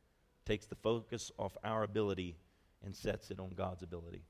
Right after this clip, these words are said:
See, the time we spend in prayer takes the focus off our ability and it sets it on God's ability.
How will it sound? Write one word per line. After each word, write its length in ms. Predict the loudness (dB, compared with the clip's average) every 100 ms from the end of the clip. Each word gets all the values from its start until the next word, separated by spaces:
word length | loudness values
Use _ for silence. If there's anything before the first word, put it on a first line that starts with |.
| _ _ _ _ _ _ _ _
See, 140 | -8 -6
the 60 |
time 320 | 0 4 6
we 100 | 6
spend 260 | 2 2 2
in 140 | 2
prayer 340 | 2 2 2 -2
takes 180 | -4 -6
the 100 | -6
focus 360 | -4 -4 -4 -8
off 100 | -8 -8
our 180 | -2 0
ability 480 | 0 -2 -4 -4 -8 -12 _ _ _
and 100 | -10
it 100 | -10
sets 300 | -2 -2 -2
it 80 | -4
on 200 | -4 -4
God's 340 | 0 2 0 -4
ability. 420 | -6 -6 -6